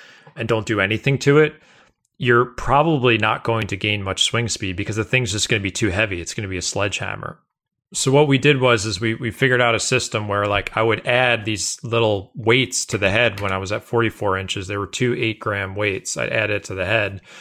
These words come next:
And then when I went to the forty-seven inch shaft, I removed those weights. I had to remove weight from the head.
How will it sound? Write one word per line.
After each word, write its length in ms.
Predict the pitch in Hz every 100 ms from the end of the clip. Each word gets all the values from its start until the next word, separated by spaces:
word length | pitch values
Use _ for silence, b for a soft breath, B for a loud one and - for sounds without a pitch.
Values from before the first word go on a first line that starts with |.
| B B B B B
And 160 | 120 120
then 100 | 117
when 120 | 113
I 40 |
went 200 | 113 113
to 100 | 110
the 100 | 104
forty-seven 640 | - 165 180 151 120 110 104
inch 140 | 101
shaft, 420 | - 104 104 - -
I 40 |
removed 360 | 104 104 156 127
those 240 | 107 92
weights. 260 | - 90 -
I 60 |
had 180 | 95 107
to 80 | 104
remove 760 | 101 101 123 127 113 95 - - -
weight 260 | 110 113 -
from 200 | - 98
the 100 | 90
head. 420 | 110 107 92